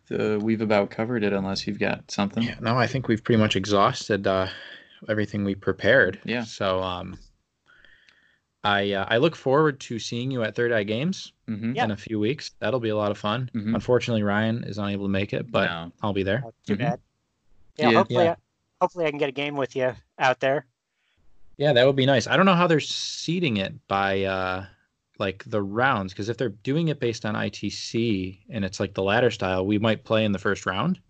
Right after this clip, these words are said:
Speaker 3: Yeah.
Speaker 2: Which would be a lot of fun.
Speaker 1: Mm-hmm.
Speaker 2: Um,
Speaker 3: But yeah, I don't know how they're seeding it, if it's gonna be that way or if it's gonna be a first come, first serve kind of.
Speaker 2: Yeah.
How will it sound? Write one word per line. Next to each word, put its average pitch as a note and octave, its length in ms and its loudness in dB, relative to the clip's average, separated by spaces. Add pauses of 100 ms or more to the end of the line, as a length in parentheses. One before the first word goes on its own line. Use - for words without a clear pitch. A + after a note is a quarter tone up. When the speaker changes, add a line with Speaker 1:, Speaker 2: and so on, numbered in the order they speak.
(440)
Speaker 3:
Yeah. A#2+ 160 -10 (880)
Speaker 2:
Which - 160 -4
would G#2 80 0
be G#2 80 4
a G2+ 60 2
lot F#2+ 120 0
of F#2 80 -4
fun. G2 400 -2
Speaker 1:
Mm-hmm. G2+ 460 -6
Speaker 2:
Um, F2+ 380 -4 (280)
Speaker 3:
But C3 140 -16
yeah, A#2+ 160 -2
I C3 60 2
don't D3+ 160 -2
know C3 80 0
how C3 160 2
they're A#2+ 100 -4
seeding B2+ 460 -6
it, A#2+ 120 -4
if A#2+ 140 -8
it's - 140 -14
gonna B2+ 180 -4
be A#2+ 160 -4
that C#3 220 2
way C#3 260 0
or B2 120 0
if A2 100 -8
it's A#2+ 120 -10
gonna B2 160 -8
be A#2 120 -6
a A2 40 -6
first - 340 -6
come, B2 220 -2
first A#2+ 300 -6
serve C3+ 320 -4
kind C3+ 260 -6
of. C#3+ 140 -2
Speaker 2:
Yeah. G2+ 160 -4